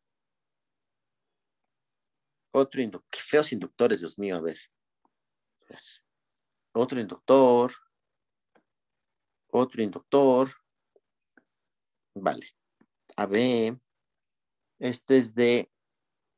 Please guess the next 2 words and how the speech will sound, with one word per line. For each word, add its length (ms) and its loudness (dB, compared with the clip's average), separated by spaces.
cuatro 400 -4
henries, 1200 -6